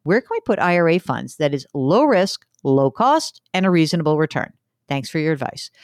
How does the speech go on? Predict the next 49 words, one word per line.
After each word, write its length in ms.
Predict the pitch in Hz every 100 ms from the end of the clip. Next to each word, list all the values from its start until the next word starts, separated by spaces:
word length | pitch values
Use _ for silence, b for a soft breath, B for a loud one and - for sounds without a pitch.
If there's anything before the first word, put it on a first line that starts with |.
| B -
Mark, 280 | 226 294
would 160 | 349 277
you 40 |
like 200 | 269 247
to 100 | 302
go 240 | 220 226 226
for 300 | - 220 202 B B
the, 260 | 175 208 202
um, 340 | 196 190 180 - B B
the 360 | 147 175 170 151 _
low 380 | 131 135 156 277 453
risk, 520 | 220 151 226 - - _
low 260 | 135 139 131
cost? 540 | - 285 269 254 -
I, 140 | 220 220 -
uh, 80 |
so 220 | 226 320 415
far 180 | 370
I 60 | 262
can 200 | 247 208
do 160 | 190 190
well. 260 | 180 160 -
I 100 | 247
can 140 | 349
do 240 | 339 277 214 _ _ -
two 540 | - 349 392 427 480 - _ _ -
out 200 | 233 233
of 100 | 185
the 140 | 202
three 340 | - 202 214
of 140 | 208 143
those. 560 | 147 113 - - - _ _ _ B B B
So 160 | - 202
I 100 | 202
can 160 | 220
give 160 | 208 185
you 160 | 190
low 380 | 160 175 202 349
risk 520 | 440 247 240 - - - _
and 160 | 202 175
low 220 | 175 175
cost. 560 | - 127 - - - _ _ _ _ _ _ _ b b b _
And 140 | 226
I 80 | 233
can 160 | 226 220
give 160 | 214
you 220 | 202 202 -
low 340 | 175 180 185
cost 600 | 175 302 349 233 262 -